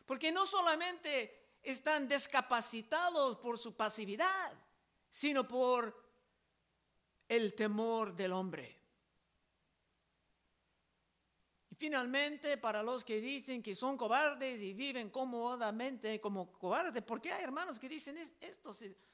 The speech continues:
pues yo soy cobarde, me siento cómodo así".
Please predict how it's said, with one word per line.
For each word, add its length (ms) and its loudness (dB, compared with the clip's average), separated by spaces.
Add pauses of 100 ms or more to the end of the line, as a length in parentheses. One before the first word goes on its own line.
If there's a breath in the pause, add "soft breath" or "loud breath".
(140 soft breath)
pues 240 -2
yo 100 -8
soy 200 -8
cobarde, 600 2
me 140 -6
siento 300 -6
cómodo 320 -4
así". 280 -12